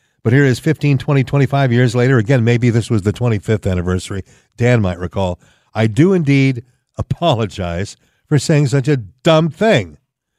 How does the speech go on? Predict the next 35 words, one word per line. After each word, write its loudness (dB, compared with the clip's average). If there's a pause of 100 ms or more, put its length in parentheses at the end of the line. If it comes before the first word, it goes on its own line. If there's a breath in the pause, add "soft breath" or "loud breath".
(200)
Anyway, 2
Dan 2
Pisano 0
is -2
gonna 2
be 0
joining 2
us -2
at -4
noon 0
today -4
via 0
the -6
phone, -8 (540)
and -2
we -2
will -6
enlighten -2
you -8 (380)
on -2
what's 0
happening -2
in -2
June -2 (280 soft breath)
at -2
the 0
Warner's 0
Theater 0
with -4
his -6
great -2
concert -6
with -4
Audra 0
McDonald. -6